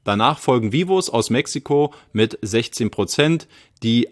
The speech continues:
I T F Group aus Bulgarien mit vierzehn Prozent und Huvi aus Estland mit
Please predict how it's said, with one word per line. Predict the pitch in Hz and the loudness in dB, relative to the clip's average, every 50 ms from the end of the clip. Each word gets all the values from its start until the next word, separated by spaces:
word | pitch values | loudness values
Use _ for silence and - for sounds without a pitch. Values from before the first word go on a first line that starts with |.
| _ 104 | _ -2
I | 113 | -2
T | 113 - - - | -2 0 0 0
F | - 170 - - | 0 0 -2 -2
Group | - 180 180 175 - - - | 0 0 0 0 0 0 0
aus | 107 110 110 - - | 2 2 0 0 -2
Bulgarien | - 107 95 104 98 117 143 147 156 151 151 151 151 156 151 - | -2 0 2 2 2 2 2 2 2 2 2 2 0 -2 -4 -2
mit | 120 107 98 - | -2 -4 -4 -4
vierzehn | - - - 120 139 139 - 139 127 - | -8 -6 -2 -2 0 0 0 0 -2 0
Prozent | - 117 107 - 127 120 120 123 117 - - - - _ _ - | 0 -2 0 2 2 2 2 2 0 -2 -10 -20 -20 _ _ 0
und | 165 190 208 - - - | 2 2 2 0 0 0
Huvi | 165 185 170 165 170 | 2 2 2 2 2
aus | - 135 120 - - | 2 0 0 0 0
Estland | 117 117 - - - 117 113 113 123 123 - - | -2 -2 -2 -4 -4 -2 -2 0 -2 -2 -6 -6
mit | 98 90 95 - - - | -6 -4 -4 -6 -6 -12